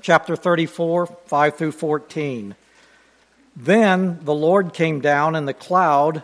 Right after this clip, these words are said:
and stood there with him and proclaimed his name, the Lord. And he passed in front of Moses, proclaiming, "The Lord, the Lord, the compassionate and gracious God,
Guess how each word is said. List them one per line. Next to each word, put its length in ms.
and 160
stood 360
there 260
with 380
him 480
and 200
proclaimed 460
his 140
name, 500
the 140
Lord. 580
And 140
he 80
passed 440
in 120
front 240
of 60
Moses, 600
proclaiming, 800
"The 80
Lord, 580
the 80
Lord, 560
the 80
compassionate 1000
and 220
gracious 460
God, 540